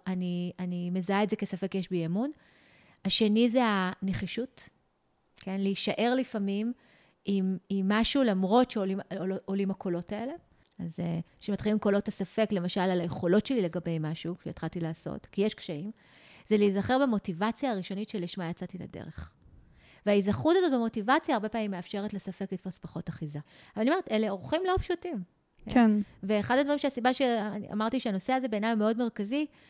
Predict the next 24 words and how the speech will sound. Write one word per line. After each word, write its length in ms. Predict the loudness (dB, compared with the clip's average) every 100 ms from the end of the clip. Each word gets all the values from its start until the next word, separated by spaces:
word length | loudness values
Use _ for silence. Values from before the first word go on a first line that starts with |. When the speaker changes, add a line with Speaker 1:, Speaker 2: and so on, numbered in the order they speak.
| -20 _ _ -4
Speaker 1:
אה, 160 | -4 -4 -12
כי 380 | -4 0 0 -2 -2
האורחים 520 | 0 0 2 2 4
האלה 320 | 2 2 0 -2
הם 120 | -2
הדבר 420 | 0 -2 0 0 0
המרכזי 440 | -2 -6 -4 -4 -2
שנוכח 440 | -4 -6 -6 -6
בתודעה 380 | -6 -6 -4 -6
שלנו 360 | -4 -4 -4 -6 _
ביום-יום. 500 | -8 -6 -4 -6 -8 -12 _ _ -2
ואם 100 | 4 6
לא 120 | 8
מזהים 420 | 6 2 0 -2
אית-, 140 | -4 -6
אותם, 340 | -6 -4 -6 -8 _ -8
הם 100 | -2
לחלוטין 800 | 0 2 2 2 0 0 2 2 -2 _ _ _ _ _ _ -2
מתנים 380 | 0 2 2 2
את 60 | 2
התודעה 380 | 2 0 0
שלנו, 500 | -2 -4 -2 -2 -4 -8 _ _ _ _ _
מעכבים 600 | -2 0 -4 -4 6 8
אותנו 480 | 10 8 4 2 0